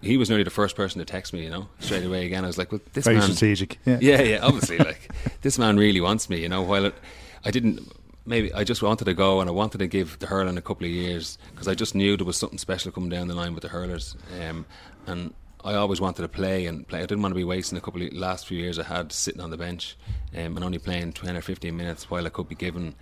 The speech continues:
Speaker 1: everything I had to the hurlers and really give something I thought to them.
Speaker 2: Talk to me about Dalo, like, hugely charismatic and obviously a great man manager. What, like, what were your first impressions of him as a manager?
Speaker 1: Um,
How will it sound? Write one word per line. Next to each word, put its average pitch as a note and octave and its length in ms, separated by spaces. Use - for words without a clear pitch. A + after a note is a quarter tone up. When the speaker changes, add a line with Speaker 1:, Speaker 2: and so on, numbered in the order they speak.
Speaker 1:
everything F2 260
I D#2 60
had F2 180
to - 60
the E2 80
hurlers E2+ 300
and D#2+ 200
really E2+ 220
give E2+ 120
something F#2+ 280
I D#2+ 40
thought E2 360
to F#2+ 100
them. F2 140
Speaker 2:
Talk B2 220
to A#2 80
me A#2 60
about G2+ 100
Dalo, F2 380
like, F2 180
hugely F#2 440
charismatic E2+ 720
and D#2+ 140
obviously E2 500
a E2+ 120
great E2+ 260
man E2+ 220
manager. E2+ 420
What, F2 260
like, - 360
what F#2 160
were F#2 60
your F2 100
first E2+ 320
impressions D#2+ 640
of - 120
him F#2 140
as D#2+ 100
a E2 40
manager? E2 380
Speaker 1:
Um, A2 560